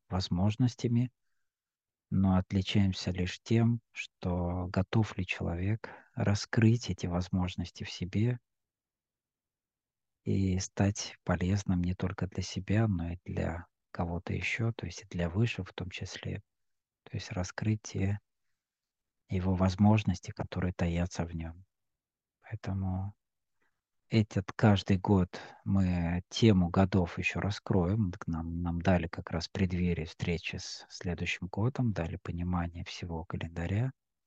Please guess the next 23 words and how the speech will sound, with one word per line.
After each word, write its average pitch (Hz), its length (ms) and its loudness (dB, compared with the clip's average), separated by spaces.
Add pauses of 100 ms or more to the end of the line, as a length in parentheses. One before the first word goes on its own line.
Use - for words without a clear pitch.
(600)
Цикла 101 440 4
двенадцати 85 680 -2
лет, 98 400 0 (240)
э, 87 280 -2
как - 280 0
работают 90 680 2
эти 90 340 -6
каждый 85 420 -2
год, 110 420 -2 (120)
как - 260 -10
эти - 160 -10
циклы - 400 -10
проходят 107 760 -2 (100)
и 110 460 2
как 104 300 -2
они 92 380 -2 (800)
взаимодействуют 95 800 0
между 87 280 -6
собой. 98 840 0
Это 147 260 -4
в - 80 -8
контексте 87 680 -4
и 85 380 -4